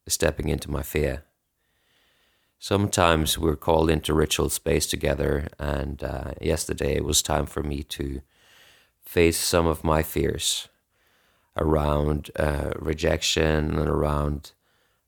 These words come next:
the ways that I'm concerned,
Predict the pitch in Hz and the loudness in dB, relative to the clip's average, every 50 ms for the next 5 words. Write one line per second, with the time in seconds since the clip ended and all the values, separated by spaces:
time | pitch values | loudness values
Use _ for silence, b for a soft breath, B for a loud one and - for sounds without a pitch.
0 | _ - 80 78 80 82 80 78 76 73 76 80 80 80 78 78 78 78 76 - | _ -16 -8 -2 0 2 2 2 2 4 6 6 6 8 6 6 6 4 2 0
1 | - - - - - _ _ _ _ _ _ - 82 85 82 78 78 78 78 - | 0 -2 -2 -4 -6 _ _ _ _ _ _ -2 2 2 4 4 4 2 0 0
2 | - - _ _ _ _ _ _ - 85 85 82 - - 78 73 - - - 82 | -2 -8 _ _ _ _ _ _ -2 -2 -2 0 -2 -4 -4 -2 0 2 4 4
3 | 80 78 78 78 76 73 - - | 4 4 4 4 0 -2 -6 -10